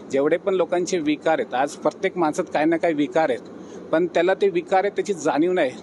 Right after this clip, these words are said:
तर ते दीदी त्यांना सांगतील तर त्यांना ते कळेल. बस हाच आमचा एक मोटो आहे, सगळ्यांनी खुश राहावं, व्यसनमुक्त राहावं,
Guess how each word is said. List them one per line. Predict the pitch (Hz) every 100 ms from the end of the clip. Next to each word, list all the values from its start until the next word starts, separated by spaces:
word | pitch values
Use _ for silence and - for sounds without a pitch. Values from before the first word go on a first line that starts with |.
| - 180
तर | 175 190 -
ते | 196
दीदी | 156 170 175
त्यांना | 190 185 170 185
सांगतील | - 156 147 147 190 202 202
तर |
त्यांना | 180 170 185
ते | 190
कळेल. | - 156 127 113 - - - - - - -
बस | 143 143 -
हाच | 156 170 170
आमचा | 165 170
एक | 165
मोटो | 156 139 151
आहे, | 160 202 - - - -
सगळ्यांनी | - 135 151 160 160
खुश | - 170 156
राहावं, | 156 143 147 160
व्यसनमुक्त | 139 135 - 160 156 -
राहावं, | 147 135